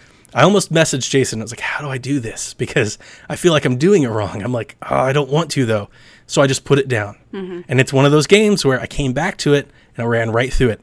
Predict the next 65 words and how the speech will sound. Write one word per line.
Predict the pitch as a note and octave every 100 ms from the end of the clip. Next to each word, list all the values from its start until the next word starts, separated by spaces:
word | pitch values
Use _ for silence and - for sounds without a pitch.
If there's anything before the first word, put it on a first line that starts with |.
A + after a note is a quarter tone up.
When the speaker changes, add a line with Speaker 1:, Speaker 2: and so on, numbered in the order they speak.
| _
Speaker 1:
I | -
just | A2 -
needed | C3 C#3
a |
break, | C3 A2+ - - -
Speaker 2:
Yeah. | C#4
Speaker 1:
right? | C3+ A#2
Like, | B2 A#2
you | A#2
just | A2
needed | A#2+ C3+
to | C3+
get | B2
away | A#2 A#2
from | - G#2+
it | G2+
for | A2
a | G#2
moment. | G#2 G#2+ _ -
And | - C3
it's | C3
just | C#3+
got | - F#3+
me | G3+ B2
like | G2+
that. | G#2 - -
So | C#3+ C3 A#2+ - - _ _
I | D3
don't | F#3+
know | F#3+
how | E3+
long | E3+ D#3+
I'm | D#3
into | E3+ E3 F3
it. | E3 -
I | D#3+
don't | F3+
know | F3
how | E3
long. | D#3 C#3+
I | D3
think | F3 F#3
it's | F#3
a |
pretty | E3+ E3+
short | - D#3 C#3+
game. | C#3+ C#3
I |
remember | C3 D3 D#3
that's | C#3 C3+
what | D3
everybody | C3+ B2+
was | -
saying | C3+ C3+
about | C3 C3 C3
it, | B2 - _ - _
you | -
know, | B2 B2
when, | B2 A#2+ A#2+
when | A2+
it |
came | - C3+ B2+
out, | B2 A#2+
was | G#2+
like, | A#2